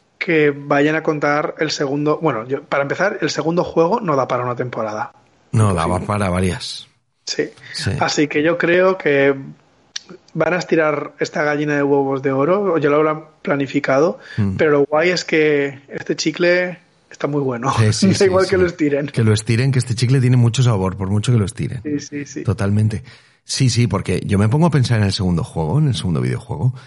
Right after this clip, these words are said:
Speaker 2: la cantidad de cosas que pasan ahí y que se pueden extrapolar a la serie son
Speaker 1: Buah.
Speaker 2: mu-, son brutales, ¿eh?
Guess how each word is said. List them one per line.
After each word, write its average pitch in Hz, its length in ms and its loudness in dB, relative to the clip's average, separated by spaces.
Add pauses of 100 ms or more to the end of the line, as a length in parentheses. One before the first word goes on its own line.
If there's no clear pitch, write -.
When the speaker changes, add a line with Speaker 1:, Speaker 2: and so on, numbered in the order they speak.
(200)
Speaker 2:
la 98 140 -2
cantidad 90 440 0
de 117 80 2
cosas 131 300 0
que 107 140 -2
pasan 98 360 -2
ahí 87 340 0
y 113 100 -4
que 107 100 -2
se - 120 -4
pueden 101 440 2
extrapolar 85 720 -2
a 85 60 -2
la 80 100 -2
serie 85 400 -4 (460)
son - 220 -6
Speaker 1:
Buah. 87 120 0
Speaker 2:
mu-, 87 100 -2 (120)
son - 120 -6
brutales, 95 520 -2
¿eh? 92 180 -14